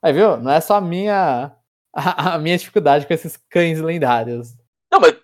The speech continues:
Speaker 2: todo mundo teve dificuldade. A questão é o quanto você foi resiliente.
Speaker 1: <laughs>
Speaker 2: É,
Speaker 1: Mas dá a
Speaker 2: o
Speaker 1: pena,
Speaker 2: quanto
Speaker 1: Jeff, pegar os três cães?
Speaker 2: Obviamente que não, né, João? Obviamente que não, velho. A, a, a minha sensação é, que merda que eu passei.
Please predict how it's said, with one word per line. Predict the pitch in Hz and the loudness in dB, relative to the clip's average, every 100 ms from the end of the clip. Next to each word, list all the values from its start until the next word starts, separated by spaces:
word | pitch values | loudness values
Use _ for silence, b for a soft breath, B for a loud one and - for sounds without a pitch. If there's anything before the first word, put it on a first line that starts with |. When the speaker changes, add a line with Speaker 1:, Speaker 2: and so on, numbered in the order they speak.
| _ | _
Speaker 2:
todo | 202 208 | 4 4
mundo | 294 277 | 2 2
teve | 208 180 | 2 0
dificuldade. | - - 170 156 139 127 131 | -6 -8 0 2 2 -2 -8
A | 113 | -8
questão | 151 147 - 160 214 | -10 -10 -8 -6 -6
é | 240 | -6
o | 240 196 | -8 -10
quanto | - 196 - | -6 -6 -2
você | 226 226 233 | -4 -2 -2
foi | 208 190 | 0 0
resiliente. | 208 196 185 226 151 135 - - _ _ | 2 2 0 -6 -8 -10 -18 -20 _ _
Speaker 1:
<laughs> | 185 - - - - 220 220 190 - - - _ _ _ | -4 -4 -14 -12 -4 -2 -2 -6 -8 -20 -20 _ _ _
Speaker 2:
É, | 135 131 208 | -16 -14 0
Speaker 1:
Mas | 180 | 4
dá | 220 | 4
a | |
Speaker 2:
o | - | 4
Speaker 1:
pena, | 202 180 | 2 4
Speaker 2:
quanto | 175 | 2
Speaker 1:
Jeff, | 120 101 | 0 -2
pegar | 131 139 | -2 0
os | 160 | 0
três | 151 123 120 | -2 -10 -6
cães? | 160 120 117 _ _ _ - | -6 -8 -12 _ _ _ 2
Speaker 2:
Obviamente | 294 392 415 440 254 381 - | 8 8 8 4 4 0 -4
que | 480 | 0
não, | 254 233 190 | 6 6 6
né, | 156 151 | 0 -6
João? | 131 117 120 _ _ | -10 -18 -20 _ _
Obviamente | - 170 170 165 165 - | -20 -14 -14 -12 -16 -16
que | 254 | -12
não, | 151 139 120 | -10 -10 -14
velho. | 104 - - | -18 -20 -16
A, | 113 | -10
a, | 127 123 - - - | -4 -2 0 0 0
a | 139 | 0
minha | 143 | -2
sensação | 151 170 165 165 - 175 240 | -2 -6 -2 -4 -2 -4 0
é, | 190 131 | 0 -2
que | _ 160 | _ -20
merda | 208 143 147 165 | -8 -4 -4 -4
que | - | -8
eu | 165 | -6
passei. | 196 - - 123 120 | -6 -6 -10 -14 -16